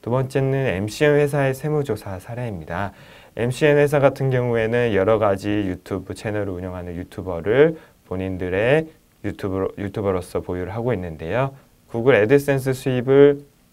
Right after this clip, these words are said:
차명 계좌를 통해서 수령을 하고, 이에 대해서 신고를 하지 않았고, 유명 유튜버에게 지급한 광고 수수료를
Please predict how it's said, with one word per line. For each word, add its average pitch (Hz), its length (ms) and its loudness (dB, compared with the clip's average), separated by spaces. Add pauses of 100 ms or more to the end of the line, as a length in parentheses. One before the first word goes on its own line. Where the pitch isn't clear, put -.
(160)
차명 151 320 0
계좌를 90 360 0
통해서 87 420 -10
수령을 85 400 -10
하고, 120 560 0 (260)
이에 90 120 -6
대해서 85 300 -4
신고를 117 560 -4
하지 123 240 -8
않았고, 82 600 -4 (320)
유명 113 260 -2
유튜버에게 120 580 2
지급한 107 500 -4
광고 92 420 -8
수수료를 110 760 0